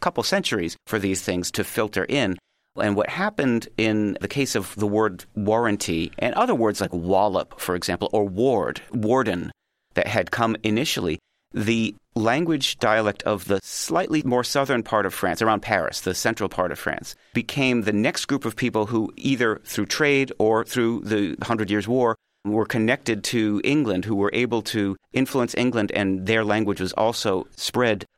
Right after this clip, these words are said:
among the French speakers in Great Britain. And they recognized they had the same words, but they didn't start with a W, they started with a G. So warranty had a neighbor or a cousin called guarantee, and guarantee came in.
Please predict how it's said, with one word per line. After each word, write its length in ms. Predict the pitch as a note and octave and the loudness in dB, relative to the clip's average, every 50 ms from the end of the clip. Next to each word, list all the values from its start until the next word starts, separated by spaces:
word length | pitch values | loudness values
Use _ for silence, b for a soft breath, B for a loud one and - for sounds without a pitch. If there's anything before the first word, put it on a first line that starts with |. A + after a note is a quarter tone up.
| - | -2
among 380 | - G#2 G2+ G2 G2+ G#2+ G#2+ G2+ | -2 0 2 4 2 2 2 2
the 160 | F#2 G2 F#2 | 0 -2 -4
French 340 | - - - - C3 D3 - | -2 -2 0 0 0 0 0
speakers 460 | - - C3 A#2 - - G#2 - - - - | -2 0 -2 0 0 0 -2 -2 -4 -4 -2
in 200 | - A2 A#2 G#2+ | 0 0 0 2
Great 220 | G2+ G2+ F#2 - | 0 0 -2 0
Britain. 320 | - G#3 - - F#2 F#2 - - _ _ _ _ _ _ - | -2 -2 -2 0 -2 -2 -2 -4 _ _ _ _ _ _ -2
And 160 | A2+ A2 A2 | 0 2 2
they 60 | A2 | 2
recognized 440 | G#2+ D3 E3 - E3+ D3 B2 A#2 G#2+ | 2 2 0 0 -2 0 0 0 2
they 80 | - C3 | 0 0
had 120 | C#3+ C#3 A#2 | 0 0 0
the 80 | A#2+ | 0
same 280 | - - - E3+ D#3+ D3 | -2 0 0 0 2 2
words, 220 | D3+ E3+ D#3 - | 2 0 0 0
but 140 | - A#2+ - | -2 -4 -2
they 120 | - G#2 | -2 -2
didn't 260 | G2+ - D3 D#3 D#3+ - | 0 0 0 0 0 -2
start 340 | - - - A2 G#2+ - | -2 0 0 0 0 0
with 120 | G2 F2+ - | -4 -4 -4
a 40 | E2+ | 0
W, 320 | - D#2+ - D#2+ F2 F#2+ | 0 0 0 0 -2 0
they 120 | F#2+ G#2 | 0 -2
started 360 | G#2 - - F2 F2 F2+ E2+ F2+ | -2 -2 -2 -2 -2 -2 -2 -4
with 160 | F#2+ - A2 | -4 -2 -4
a 60 | G#2 | -6
G. 480 | G2+ - - D#3 D#3+ C3 F#2+ - - _ _ _ _ _ _ _ - | -4 -2 0 0 2 0 0 -2 -6 _ _ _ _ _ _ _ -6
So 220 | - - A2+ G2+ | -2 2 2 2
warranty 840 | G2+ G2+ G2 A2 A#2+ A#2+ C3 C#3 C#3+ C3+ - - B2+ A2+ A2+ A2+ - _ _ _ - | 2 2 4 4 4 4 4 2 0 0 0 0 0 0 0 -2 -4 _ _ _ -6
had 240 | A2+ A2+ A2 G2 | 0 0 2 2
a 40 | G2 | 2
neighbor 520 | G2+ A#2+ D3+ E3+ D#3 G2+ G2 G2 G2 - - - | 2 2 2 2 2 2 2 2 2 -2 -4 -2
or 140 | G2+ G2+ F#2 | 0 0 0
a 40 | F#2 | 0
cousin 420 | - - E3 C#3 G#2 F#2 F2+ F2 - _ _ _ - | 0 0 0 2 2 0 0 -2 -4 _ _ _ -4
called 220 | G2+ G#2 G2+ F2+ | -2 -2 0 0
guarantee, 580 | A2+ B2 C#3 D3 A#2 G2 - - - - - - | 2 2 2 2 2 0 -2 -4 -8 -8 -4 -2
and 160 | - A2 G2+ | -2 0 0
guarantee 420 | E2+ G#2+ G#2 G#2 G#2 G2+ - G#2+ F2+ | 2 2 2 2 2 0 -2 -4 -4
came 280 | - - G#2 F#2 F2+ | -4 -2 -2 0 0
in. 260 | D#2+ D#2+ D#2+ - - | 0 0 -2 -4 -8